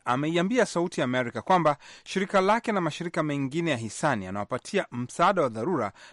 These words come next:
na ushauri nasaha wale walionusurika baada ya kupata mshtuko huo kutokana na ajali hiyo. Anasema wako katika hali ya mshtuko mkubwa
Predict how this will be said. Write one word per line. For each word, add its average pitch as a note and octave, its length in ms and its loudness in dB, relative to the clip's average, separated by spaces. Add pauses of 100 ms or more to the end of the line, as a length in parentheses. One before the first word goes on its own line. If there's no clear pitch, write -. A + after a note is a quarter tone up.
na D3+ 120 0
ushauri F3+ 340 2
nasaha D#3 540 2
wale D#3+ 200 6
walionusurika D3+ 640 0 (240)
baada C#3+ 260 2
ya C#3+ 60 2
kupata - 400 -4
mshtuko E3 580 -4
huo A3+ 440 4 (220)
kutokana D3+ 520 0
na A#2 120 0
ajali G#2 300 -6
hiyo. G2 300 -6 (360)
Anasema G3 600 2
wako D#3+ 380 2
katika D3 280 -2
hali D#3 640 4
ya B2+ 80 2
mshtuko D3 420 -4
mkubwa C#3 560 -2